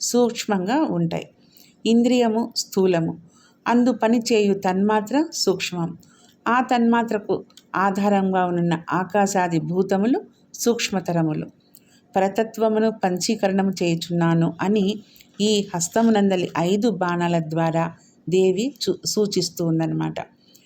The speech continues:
ఈ పంచీకరణమే లేకుండినచో సృష్టి కేవలము త్రిగుణాత్మకంగా సూక్ష్మంగా ఉండేది. పంచభూతాత్మకమైన సృష్టి నిర్మాణం చేయుచున్నాను అని తెలుపుటకే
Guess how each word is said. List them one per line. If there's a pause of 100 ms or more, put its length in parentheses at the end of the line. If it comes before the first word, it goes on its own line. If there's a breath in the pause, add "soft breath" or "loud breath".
(260 soft breath)
ఈ
పంచీకరణమే
లేకుండినచో (340 soft breath)
సృష్టి
కేవలము (260 soft breath)
త్రిగుణాత్మకంగా (320 soft breath)
సూక్ష్మంగా (100)
ఉండేది. (640 soft breath)
పంచభూతాత్మకమైన
సృష్టి
నిర్మాణం (160)
చేయుచున్నాను (380 soft breath)
అని
తెలుపుటకే